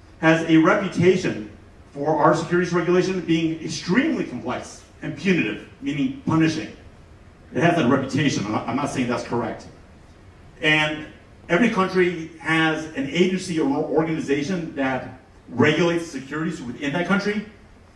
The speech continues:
In the United States, it's the Securities and Exchange Commission, the S E C. And the S E C itself has a reputation for being very aggressive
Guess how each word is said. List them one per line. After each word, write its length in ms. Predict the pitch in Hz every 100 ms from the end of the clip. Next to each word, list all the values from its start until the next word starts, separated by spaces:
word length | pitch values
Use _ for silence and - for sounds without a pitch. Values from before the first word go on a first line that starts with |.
| - 156
In 80 |
the 80 | 156
United 300 | 170 208 208
States, 340 | - 190 180 -
it's 160 | - -
the 180 | 160 143
Securities 760 | 185 170 - 185 185 196 180 -
and 140 | 143
Exchange 520 | 143 - 165 170 165 -
Commission, 420 | 117 110 107 107
the 180 | 127 160
S 220 | 170 180
E 60 |
C. 480 | 147 185 156 - - - - - - - - - - - - - - - - - -
And 100 | 170
the 60 |
S 140 | 190 190
E 40 |
C 260 | 208 254 185 135
itself 480 | 139 247 254 - - - -
has 160 | 151
a 40 | 151
reputation 680 | 151 151 151 139 139 123 123
for 120 | 160
being 280 | 156 139 107
very 380 | 160 196 233 -
aggressive 520 | 131 120 - 127